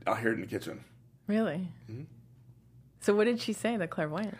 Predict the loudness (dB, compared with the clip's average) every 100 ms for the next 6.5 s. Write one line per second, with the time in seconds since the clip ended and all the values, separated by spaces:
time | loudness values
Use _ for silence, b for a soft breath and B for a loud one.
0 | -2 8 10 10 6 2 4 4 4 6
1 | 6 8 8 8 8 4 2 0 4 4
2 | 6 6 8 10 8 8 4 2 6 6
3 | 6 2 0 0 2 4 4 4 4 2
4 | 4 8 10 10 8 4 2 2 2 4
5 | 4 4 6 6 6 2 0 0 0 0
6 | 0 -2 -2 -2 -4